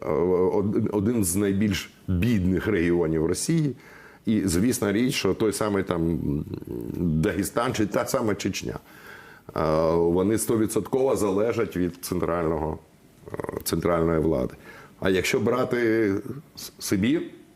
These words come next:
якщо брати Далекий Схід, навіть Урал, де їм триста років, грубо, вони бачили той федеральний центр. І тому я абсолютно переконаний в тому, що от в-,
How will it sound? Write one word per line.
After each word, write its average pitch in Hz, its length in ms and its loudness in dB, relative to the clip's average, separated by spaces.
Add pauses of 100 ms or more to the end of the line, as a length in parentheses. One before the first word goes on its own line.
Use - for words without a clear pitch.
(120)
якщо 92 260 0
брати 107 280 0
Далекий 104 440 0
Схід, - 260 -2
навіть 85 280 0
Урал, 82 380 0 (480)
де 90 200 2
їм 110 260 2 (420)
триста 113 360 0 (400)
років, 101 320 0
грубо, 90 240 2
вони 78 220 2
бачили 87 420 0
той 92 120 0
федеральний 90 540 0
центр. - 340 -4 (1120)
І 82 120 2
тому 120 460 2
я 110 180 2
абсолютно 110 480 -2
переконаний 90 480 0
в 71 40 -2
тому, 135 280 0
що 87 320 0
от 82 200 0
в-, - 220 -8